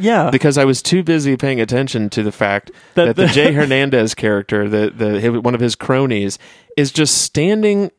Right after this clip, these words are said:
Speaker 2: outside the phone
Speaker 1: Not
Speaker 2: booth.
Speaker 1: undercover.
Speaker 2: Not undercover. In the rain. Being rain, like, pouring rain.
Speaker 1: Yeah.
Speaker 2: Is being rained on, and he's just staring at them, eating Doritos.
Speaker 1: Yeah.
Speaker 2: <laughs> Like, he's just
Speaker 1: Like a,
Speaker 2: eating Doritos.
Speaker 1: like, this is,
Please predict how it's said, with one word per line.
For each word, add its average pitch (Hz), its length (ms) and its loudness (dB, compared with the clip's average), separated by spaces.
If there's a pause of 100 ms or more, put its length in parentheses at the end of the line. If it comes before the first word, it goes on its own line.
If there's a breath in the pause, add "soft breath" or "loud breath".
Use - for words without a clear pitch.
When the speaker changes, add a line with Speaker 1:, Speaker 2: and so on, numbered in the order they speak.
Speaker 2:
outside 190 580 2
the 147 80 2
phone 160 420 -2
Speaker 1:
Not 202 160 4
Speaker 2:
booth. 214 100 2
Speaker 1:
undercover. 190 680 2
Speaker 2:
Not 165 160 4
undercover. 214 580 2
In 196 220 2
the 226 100 2
rain. 123 400 0
Being 180 340 0
rain, 156 260 2
like, 127 220 -2
pouring 190 640 2
rain. 104 420 -2
Speaker 1:
Yeah. 127 320 0
Speaker 2:
Is 120 140 0
being 160 300 0
rained 151 360 0
on, 107 240 0
and 120 100 -2
he's 156 180 -2
just - 260 0
staring 180 480 0
at 110 120 -2
them, 107 300 -2 (220 loud breath)
eating 185 280 0
Doritos. 117 640 0
Speaker 1:
Yeah. 147 320 2
Speaker 2:
<laughs> - 80 -12
Like, 196 140 4
he's - 200 -2 (160)
just - 100 2
Speaker 1:
Like 143 120 2
a, 151 160 0
Speaker 2:
eating 233 260 -2
Doritos. 190 360 -2
Speaker 1:
like, 185 160 4
this 196 200 4
is, 196 100 4